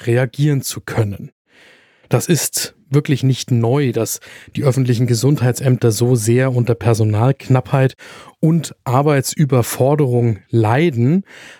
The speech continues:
Aber vielleicht bringt es ja doch etwas für die Zukunft, wenn jetzt auch der nationale territoriale Befehlshaber der Bundeswehr anmerkt,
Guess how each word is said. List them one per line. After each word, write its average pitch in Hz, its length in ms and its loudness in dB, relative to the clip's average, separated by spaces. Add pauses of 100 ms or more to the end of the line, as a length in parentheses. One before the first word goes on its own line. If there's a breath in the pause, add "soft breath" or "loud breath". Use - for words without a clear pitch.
(120)
Aber 196 400 2
vielleicht 156 720 0
bringt 147 280 2
es 185 180 0
ja 156 120 4
doch 151 220 0
etwas - 680 -2
für - 400 0
die 131 180 -6
Zukunft, - 760 0
wenn 131 100 2
jetzt 135 400 -2
auch 139 460 0 (520 loud breath)
der 131 120 2
nationale 127 640 2
territoriale 120 800 0
Befehlshaber 123 760 0
der 139 140 0
Bundeswehr 120 680 -2
anmerkt, 117 500 -2